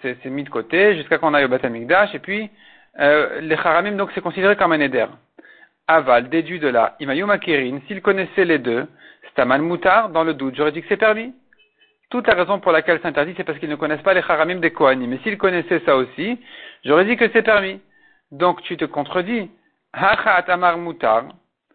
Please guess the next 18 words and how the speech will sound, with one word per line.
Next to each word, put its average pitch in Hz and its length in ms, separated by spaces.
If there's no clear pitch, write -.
Dans 131 140
la 135 120
déduction 196 560
de 180 80
la 156 140
Recha, 170 400
on 165 80
a 147 100
dit 143 440
que 170 100
s'ils 208 220
connaissaient 202 460
les 180 140
deux, 147 380
ça 127 100
aurait 160 180
été 185 180
permis. 180 480